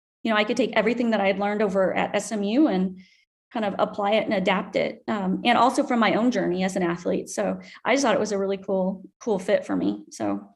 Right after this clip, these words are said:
and I was also, honestly, I was really impressed with just how organized it was, how knowledgeable the coaches were.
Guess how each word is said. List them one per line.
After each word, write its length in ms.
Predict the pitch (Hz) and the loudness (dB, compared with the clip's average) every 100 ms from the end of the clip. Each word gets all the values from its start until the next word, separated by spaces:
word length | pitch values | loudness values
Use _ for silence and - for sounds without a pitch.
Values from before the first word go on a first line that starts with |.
| _ _ _ - - | _ _ _ -18 0
and 200 | 320 403 | 4 6
I 60 | 320 | 6
was 120 | 254 | 6
also, 360 | 247 254 320 294 | 4 4 4 6
honestly, 400 | 226 247 - 302 | 4 2 4 2
I 40 | |
was 160 | 220 220 | 2 0
really 200 | 247 247 | 0 2
impressed 500 | 220 226 208 208 - | 0 0 -2 -4 -2
with 240 | 233 214 220 | 0 0 2
just 220 | 220 233 | 0 2
how 160 | 190 | 2
organized 500 | - 202 214 202 190 | 2 2 0 -2 -2
it 80 | 196 | 0
was, 280 | 208 196 190 | 2 2 2
how 120 | 196 | 0
knowledgeable 500 | 185 185 208 190 202 | 2 4 2 2 2
the 80 | 190 | 2
coaches 400 | 190 190 196 190 | 0 -2 -2 -2
were. 260 | 208 208 | 0 0